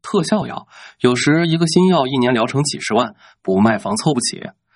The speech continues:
再如重症监护、I C U、器官移植等高端治疗，医保覆盖有限。这些天，驾命只能由老百姓自己扛，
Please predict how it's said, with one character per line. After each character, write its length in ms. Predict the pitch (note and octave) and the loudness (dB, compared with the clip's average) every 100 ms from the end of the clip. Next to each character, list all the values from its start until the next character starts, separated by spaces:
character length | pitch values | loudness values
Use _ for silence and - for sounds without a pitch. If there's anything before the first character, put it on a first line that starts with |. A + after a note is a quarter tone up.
| _ - | _ -4
再 200 | A#2 G2+ | -4 -2
如 260 | G2 G2+ | 0 0
重 220 | A2+ B2 | 2 2
症 160 | A2 G#2+ | 2 0
监 200 | G#2+ A#2 | 0 0
护、 140 | A#2+ | 0
I 200 | A2 A2 | 0 -2
C 180 | B2 C#3 | 0 0
U、 260 | C#3 D3 D3+ - - | 2 0 -4 -12 -6
器 200 | - F#3 | 0 2
官 180 | F3 F#3+ | 4 4
移 100 | C3 | 4
植 180 | F3 D3+ | 4 2
等 160 | - | 2
高 160 | - B2 | -2 0
端 140 | D3 | 0
治 140 | D#3 - | 2 0
疗， 240 | - - _ _ | -2 -10 _ _
医 180 | G#2+ A2 | -2 0
保 180 | G#2+ G2 | 0 -2
覆 180 | - A#2 | -4 -4
盖 140 | A2 | -4
有 100 | G2+ - | -6 -2
限。 240 | C3 A#2+ _ _ _ | -2 -2 _ _ _
这 160 | - A2 | -4 -2
些 160 | G2 G#2 | -2 -4
天， 300 | A2 G#2 - - - | -2 -2 -4 -18 -6
驾 240 | C3 A2+ | -4 -2
命 180 | G#2 A2 | -2 -2
只 180 | G#2 G2+ | -2 -2
能 160 | G2 A#2+ | 0 2
由 120 | A#2 | 2
老 120 | G#2+ | 0
百 120 | A2 | -2
姓 160 | F#2+ A#2+ | -2 0
自 140 | E3 | 2
己 140 | D3+ C#3 | 0 -4
扛， 340 | - E2+ - | -10 -10 -12